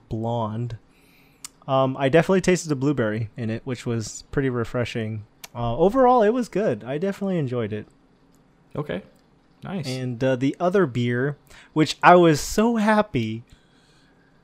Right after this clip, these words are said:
Speaker 1: because, I mean, it might be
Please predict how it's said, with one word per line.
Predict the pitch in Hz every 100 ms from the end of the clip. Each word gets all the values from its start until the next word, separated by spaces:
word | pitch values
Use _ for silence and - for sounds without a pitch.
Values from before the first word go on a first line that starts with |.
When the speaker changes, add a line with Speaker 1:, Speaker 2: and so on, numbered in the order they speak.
| -
Speaker 1:
because, | 143 165 156 143 131 - _ _ _ _ _ _ _
I | 151
mean, | 156 156 - _ _ _ _ _ _ _ _ _ _ _
it | - 170
might | 147 160 -
be | 190 185 180 180 175 170 160 151